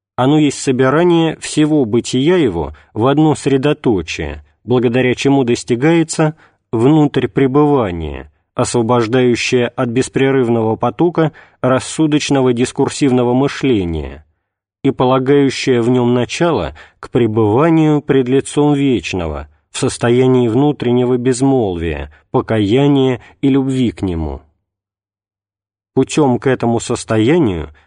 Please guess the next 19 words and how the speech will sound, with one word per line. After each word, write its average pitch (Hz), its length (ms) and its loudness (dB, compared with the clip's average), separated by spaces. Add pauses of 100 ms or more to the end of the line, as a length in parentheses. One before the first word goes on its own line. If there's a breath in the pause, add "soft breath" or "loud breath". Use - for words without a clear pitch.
служит 156 540 0
совместная 127 760 0
дисциплина 120 920 0
ума 127 400 2
и 123 100 0
тела. 78 560 -6 (960)
Умственная 117 640 0
дисциплина 113 840 -2 (240 soft breath)
частично 131 560 -2
совпадает 147 800 0 (180 soft breath)
с - 120 -16
подвигом 131 540 0
трезвенности 143 800 0
и 139 80 2
бдительности. 92 920 -6 (720)
Для 113 240 0 (100)
этого 143 220 2
необходимо, 139 840 0
во-первых, 139 720 -2